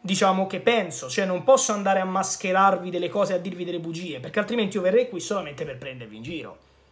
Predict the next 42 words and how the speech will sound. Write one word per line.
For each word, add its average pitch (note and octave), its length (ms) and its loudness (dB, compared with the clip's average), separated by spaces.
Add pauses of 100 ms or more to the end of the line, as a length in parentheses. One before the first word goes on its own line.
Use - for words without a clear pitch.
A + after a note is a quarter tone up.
(240)
E E3+ 100 -8
non E3+ 140 -8
mi D3+ 80 -8
va B3+ 200 10
di F#3 120 0
venire F3 360 0
qui F#3+ 180 -2
e E3+ 60 6
prendere E3+ 340 -2
in D#3+ 100 -4
giro E3+ 280 -2
le E3 100 2
persone D#3+ 320 -6
che D3+ 80 -6
mi D#3 120 -6
seguono, B2+ 320 -8
perché C3 140 -8
altrimenti F3+ 680 -2
non B2+ 160 -12
so A#3 160 4
cosa F3 240 -2
io, E3+ 320 -4
cosa E3 260 -6
io F#3 160 -2
stia F3+ 220 -6
facendo E3+ 480 -2
qui F3+ 220 -2
esattamente. E3 580 -4
Io G#3 40 -4
sto A3 200 -2
qui G#3+ 280 0 (300)
per G3+ 140 6
offrirvi F#3+ 500 6
comunque F#3+ 680 4 (180)
un C3+ 100 -14
intrattenimento, F3+ 720 0
per D3 140 -6
offrirvi D3 340 -12
una C3+ 100 -10
riflessione, A3 600 2
eccetera, C3 320 -10
eccetera. F#2 420 -14